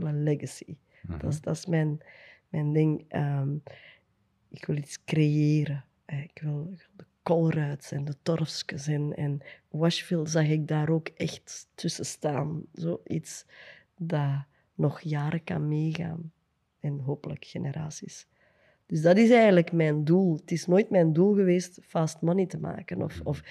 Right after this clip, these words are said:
Speaker 1: iets te creëren dat verkoopbaar is. Hè, dus iedereen stapt in het ondernemerschap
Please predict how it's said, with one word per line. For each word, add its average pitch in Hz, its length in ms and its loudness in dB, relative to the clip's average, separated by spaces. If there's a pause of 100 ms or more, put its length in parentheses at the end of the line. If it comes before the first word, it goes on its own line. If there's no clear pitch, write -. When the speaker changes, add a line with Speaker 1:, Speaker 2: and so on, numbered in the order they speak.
(160)
Speaker 1:
iets 160 180 -8
te 156 120 -4
creëren 156 500 0
dat 156 140 -4
verkoopbaar 170 680 -4
is. - 340 -10 (540)
Hè, 196 100 -4
dus 185 160 -6
iedereen 175 640 0
stapt - 380 -8
in 156 100 -2
het 151 140 -4
ondernemerschap 156 760 -4